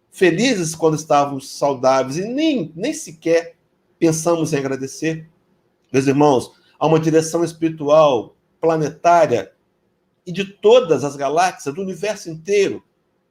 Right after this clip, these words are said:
levando o homem ao encontro com Deus. E o encontro com Deus é o encontro com amor. Então, Paulo de Tarso vai afirmar para que pudéssemos dar graças em tudo.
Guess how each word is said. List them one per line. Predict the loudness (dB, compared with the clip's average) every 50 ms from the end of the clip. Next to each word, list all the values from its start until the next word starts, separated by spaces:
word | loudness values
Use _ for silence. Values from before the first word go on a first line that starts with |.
| _ _ -6
levando | -2 2 4 4 4 2 -2 -4 -2 0 0 0 0 0 -2 -2
o | 0
homem | 0 0 0 0 -2 -4 -4
ao | -6 -6 -6
encontro | -8 -12 _ _ -4 -4 -4 -6 -10 -18 -18
com | _ -14 -12
Deus. | -8 -6 -6 -6 -6 -8 -12 -20 -20 _ _ _ _ _
E | 0 0
o |
encontro | 0 0 0 -2 -4 -4 -4 -8
com | _ -8 -8 -4
Deus | -2 0 0 2 0 0 -4 -8 -8 -6
é | -6
o | -6
encontro | -6 -4 -4 -4 -4 -4 -4 -6 -6 -6 -6 -12 _ _ _ _
com | _ -2 0
amor. | 0 2 4 2 2 2 0 -6 -18 _ _ _ -20 -6 -6
Então, | -4 0 2 2 0 2 2
Paulo | 2 4 4 4 2
de | -2 -6
Tarso | -6 -2 0 2 2 2 0 -4 -6 -8 -8
vai | -2 0 2 2
afirmar | 2 -2 -4 -10 -12 -10 -8 -6 -4 -2 -2 -2 -2 -4 -8 -14 _ _ _
para | -4 -4 -4
que | -6 -14 -12
pudéssemos | _ -2 -2 4 6 4 4 4 2 -2 -8 -8 -8 -8
dar | -4 -4 -4 -4 -4 -8
graças | -8 -4 -2 -2 -2 -4 -6 -10 -12 -8 -6 -6 -6 -6 -10 -14 -18 _ _ _ _ -4
em | -4 -4 -4
tudo. | -6 _ -10 -10 -10 -10 -14 -20